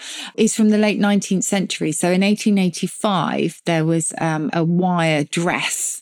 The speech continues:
that kind of included this sort of support. But the kind of bra that we know it as today that will be recognisable to modern eyes was actually <laughs> made with a pair of hankies, believe it or not.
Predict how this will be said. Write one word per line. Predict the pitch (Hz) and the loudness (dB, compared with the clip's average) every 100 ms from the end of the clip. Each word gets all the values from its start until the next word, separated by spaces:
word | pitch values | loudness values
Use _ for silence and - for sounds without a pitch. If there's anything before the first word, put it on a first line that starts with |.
| - | -10
that | 180 - | -6 -4
kind | - 175 | 0 0
of | 165 | 0
included | 165 - 185 160 156 | -2 2 2 2 0
this | 160 - | -2 -2
sort | 156 - | -4 -4
of | 151 | -6
support. | - 165 - 160 143 - - - - - - - | -6 -4 0 0 0 -2 -6 -10 -14 -12 -10 -2
But | 208 208 - | -2 -2 -2
the | 240 | 0
kind | 247 262 | 2 4
of | 226 - | 2 0
bra | 240 247 254 | 0 2 2
that | 214 - | 2 2
we | 196 | 2
know | 190 196 | 4 4
it | 180 - - | 2 -2 -2
as | 180 165 - | -2 -2 -4
today | 165 165 156 147 147 | -6 0 2 2 0
that | - | -2
will | 160 | 0
be | 165 | 2
recognisable | 160 165 - 160 156 147 - 160 | 2 0 -4 -4 -2 -2 -2 -6
to | 147 165 | -4 0
modern | 165 156 156 147 | 0 0 -2 -4
eyes | 143 156 139 - - | -2 -2 -2 -4 -2
was | 180 214 | -2 -2
actually | - - - 185 156 - - | -2 -4 0 -2 -2 -10 -10
<laughs> | - - | -8 0
made | 320 302 | 2 2
with | 254 | 2
a | 240 | 0
pair | 214 208 | 2 0
of | 202 | 2
hankies, | 247 285 - 156 151 | 4 4 4 2 2
believe | - 165 156 156 | 2 2 4 2
it | |
or | 156 | 0
not. | 147 151 - | 0 -2 -6